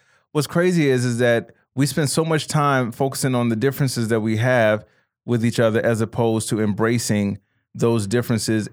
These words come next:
and seeing how there are similarities. Because, I mean, who doesn't like a good movie? Who doesn't like good jokes? Who doesn't like great food? Who doesn't like a good sports, uh, sporting event? We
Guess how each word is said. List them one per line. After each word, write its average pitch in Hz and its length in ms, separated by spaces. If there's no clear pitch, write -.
and 131 480
seeing 131 380
how 123 180
there 117 160
are 110 40
similarities. 123 800
Because, 120 280
I 143 60
mean, 143 240
who 147 240
doesn't 175 300
like 120 160
a 117 40
good 107 200
movie? 95 300
Who 127 140
doesn't 151 300
like 123 240
good 120 160
jokes? 110 320
Who 151 100
doesn't 143 280
like 131 180
great 117 260
food? 113 280
Who 131 100
doesn't 139 260
like 127 140
a 120 80
good 117 220
sports, 123 420
uh, 110 140
sporting 120 400
event? 101 280
We 190 240